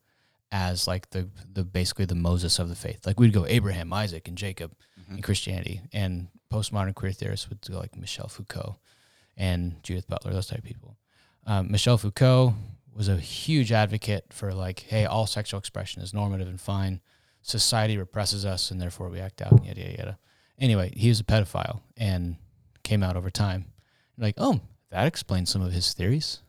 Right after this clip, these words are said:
Speaker 1: theories, theorization." And so
Speaker 2: Yeah,
Speaker 1: it's
Speaker 2: but I, I even think, like, you know, five years ago, I would see lots of Christians post lots of videos of Ravi Zacharias.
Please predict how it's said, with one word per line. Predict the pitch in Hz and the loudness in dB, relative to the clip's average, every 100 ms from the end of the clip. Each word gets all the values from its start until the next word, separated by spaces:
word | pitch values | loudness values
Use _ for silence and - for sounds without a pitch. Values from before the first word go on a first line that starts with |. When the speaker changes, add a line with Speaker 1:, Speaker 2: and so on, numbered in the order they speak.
| _ - | _ -8
Speaker 1:
theories, | 98 95 - 110 | -6 -4 -6 -10
theorization." | - 101 98 110 - 117 113 | -10 -8 -6 -6 -8 -10 -8
And | 107 98 92 _ _ - - | -4 -4 -4 _ _ -16 -2
so | - | 6
Speaker 2:
Yeah, | 208 | 8
Speaker 1:
it's | 220 | 12
Speaker 2:
but | |
I, | 175 170 - | 12 10 8
I | 156 | 8
even | 160 | 8
think, | 143 127 | 6 6
like, | 131 113 - - | 6 4 -2 -4
you | 165 | 2
know, | 87 92 - _ _ _ _ | 2 0 -10 _ _ _ _
five | - - 123 98 | -2 6 6 8
years | 107 113 | 4 2
ago, | 87 73 65 52 - _ _ _ _ - | 0 -2 -2 -4 -12 _ _ _ _ -2
I | 90 | 2
would | 107 90 | 2 2
see | - 82 | 0 -2
lots | 76 82 - | 0 0 -2
of | - | -6
Christians | - 87 - 69 - | -4 -2 -2 -6 -6
post | - 85 78 | -2 0 0
lots | 76 80 - | 0 0 0
of | 73 | -8
videos | 76 73 69 65 | -8 -8 -8 -8
of | 69 | -4
Ravi | 67 65 | -4 -4
Zacharias. | 67 - - - - - - | -6 -8 -6 -8 -8 -10 -14